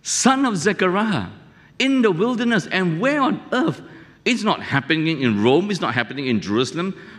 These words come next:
The biggest thing to happen in human history is not happening in the human capitals of this world, neither in the political center of the world or the religious center of the world.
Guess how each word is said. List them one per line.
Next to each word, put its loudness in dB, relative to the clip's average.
The 4
biggest 0
thing 0
to 2
happen -2
in 0
human 0
history 0
is -2
not -4
happening -4
in 0
the 2
human -2
capitals -4
of -2
this -2
world, -6
neither 4
in -2
the 0
political 0
center 0
of 0
the 0
world -2
or 0
the -4
religious -2
center -4
of -8
the -4
world. -6